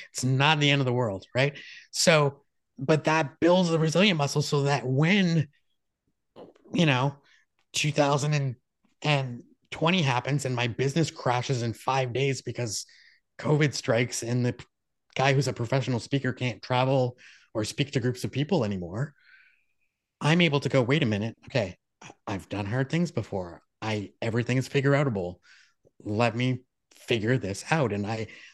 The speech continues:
the, the gap between, "Oh no, like, the sky is falling," to "What am I gonna do about this?" was, like, two days instead of s-, six months or two years or,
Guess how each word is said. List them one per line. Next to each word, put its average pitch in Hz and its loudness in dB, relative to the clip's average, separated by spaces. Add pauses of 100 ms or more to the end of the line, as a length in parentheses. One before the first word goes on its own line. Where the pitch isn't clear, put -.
(120)
the, 123 2
the 113 -2
gap 117 0
between, 131 0
"Oh 131 4
no, 127 4 (240)
like, 117 -2
the 110 -8
sky 123 -2
is 147 2
falling," 110 0 (300)
to 143 2
"What 123 4
am 131 6
I 127 4
gonna 117 2
do 135 2
about 110 0
this?" 95 -4 (360)
was, 113 -2
like, 117 -2
two 131 -4
days 117 0 (340)
instead 120 -2
of 107 -4 (880)
s-, - -14 (400)
six - 0
months 120 0
or 107 -2 (100)
two 123 -4
years 117 -2
or, 101 -2